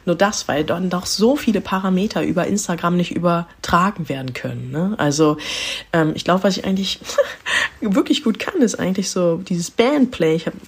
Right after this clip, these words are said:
glaub ich, einen guten Akustik-Sound und eine gute Time und, ähm, äh, guten Geschmack und so. Und das kriegst du bei Instagram eigentlich erstmal nicht so richtig, äh, eins zu eins, äh, übertragen, glaub ich. Also längst nicht in dem Maße, wie es in Natura wäre.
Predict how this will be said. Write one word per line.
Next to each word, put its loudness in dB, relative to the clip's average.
glaub 0
ich, -2
einen 2
guten -2
Akustik-Sound 0
und 0
eine 0
gute 0
Time 0
und, 0
ähm, 0
äh, -2
guten 2
Geschmack 2
und 0
so. 0
Und 2
das 4
kriegst 0
du 6
bei 0
Instagram 0
eigentlich -4
erstmal -4
nicht -2
so -4
richtig, -4
äh, -2
eins -2
zu 0
eins, -2
äh, -8
übertragen, 0
glaub -4
ich. -4
Also -2
längst 4
nicht -2
in 0
dem 2
Maße, -2
wie -4
es -6
in -4
Natura -2
wäre. -12